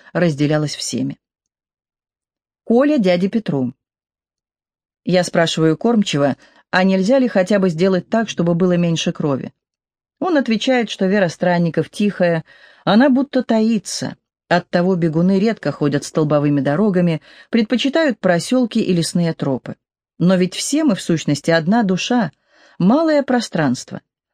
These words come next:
На этом пятачке тем, кто продолжает уходить прочь от Создателя, с теми, кто уже раскаялся и теперь возвращается к Отцу Небесному,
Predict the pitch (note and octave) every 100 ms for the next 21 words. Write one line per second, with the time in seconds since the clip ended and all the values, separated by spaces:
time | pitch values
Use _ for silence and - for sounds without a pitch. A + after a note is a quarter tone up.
0 | _ D#3+ G3 G#3 G3+ F#3 F#3 E3+ - -
1 | B3 G3 - F3 - E3+ F3 E3 E3+ F#3+
2 | F#3 E3+ E3 F3 F#3 - F#3 F#3 C#3+ -
3 | - C#3+ - C3+ C3 G#3+ A#3 C#3+ B2 -
4 | _ _ _ - - C#4+ C#4 A#3+ G3 E3+
5 | D3+ C#3 - - A3 G#3+ F#3+ F#3+ F3+ -
6 | _ _ - F#3+ A3+ A3+ E4+ A#3+ F#3 F3+
7 | - A3 G#3 F#3 F3 D#3 - - D#4 A#3+
8 | E3+ D#3+ C3+ C3+ A#2+ -